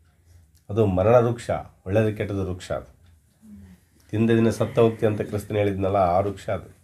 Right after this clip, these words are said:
ಅಂತ್ಯ ಫಲಗಳನ್ನು ನೋಡ್ರಿ. ಅದಕ್ಕೆ ಕ್ರಿಸ್ತನು ಹೇಳಿದ್ದು, "ಅವರ ಫಲಗಳಿಂದ ಅವರನ್ನು ತಿಳ್ಕೊಳ್ರಿ." ಈಗ ಅವ್ರು ಸುಳ್ಳು ಹೆಂಗಂತ ಹೆಂಗೆ ತಿಳ್ಕೊಂತೀರಪ್ಪ ನೀವು? ಅವರ ಫಲಗಳನ್ನು ನೋಡ್ಬೇಕು ನಾವು.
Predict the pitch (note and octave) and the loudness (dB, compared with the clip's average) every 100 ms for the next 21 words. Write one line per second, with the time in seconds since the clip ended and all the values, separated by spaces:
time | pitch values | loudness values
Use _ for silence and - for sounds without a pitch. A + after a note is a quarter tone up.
0 | _ _ _ _ _ - - _ _ _ | _ _ _ _ _ -20 -20 _ _ _
1 | - - F3+ F#3+ F3 F3 E3+ D#3+ D3 A2+ | -2 0 4 4 6 6 6 6 4 2
2 | F#2 D2+ D#2 _ _ _ _ _ - - | -2 -8 -12 _ _ _ _ _ -18 -6
3 | C3 C#3 - C3+ C#3+ C3 A#2 G2 F2 - | -4 -4 -6 -6 -2 0 0 -4 -8 -12
4 | _ _ _ _ - G#2 A2+ - - A2+ | _ _ _ _ -4 2 4 2 0 4
5 | C#3+ D#3+ F3 D#3+ D3+ C#3 C3+ C3 A2+ G#2 | 6 6 4 2 0 0 -2 -4 -8 -6
6 | G2+ E2 D#2 F#2 - _ - _ _ _ | -6 -8 -10 -14 -20 _ -20 _ _ _
7 | - D#3 E3 D3 D#3+ E3 D#3 D3+ D3+ C#3+ | 2 8 8 8 4 6 6 6 4 4
8 | D3 D3+ C#3 D3 C3+ C3+ C3+ C3+ B2 B2 | 2 2 2 2 4 4 6 6 6 0
9 | A#2 - - _ _ _ _ _ - - | -2 -4 -14 _ _ _ _ _ -20 -20
10 | _ _ _ _ _ _ _ - C#3+ D3+ | _ _ _ _ _ _ _ 2 4 6
11 | D#3+ F3+ G3 G3 F3+ E3 C#3 C3 F2+ D#2 | 6 6 6 6 6 2 2 -2 -6 -8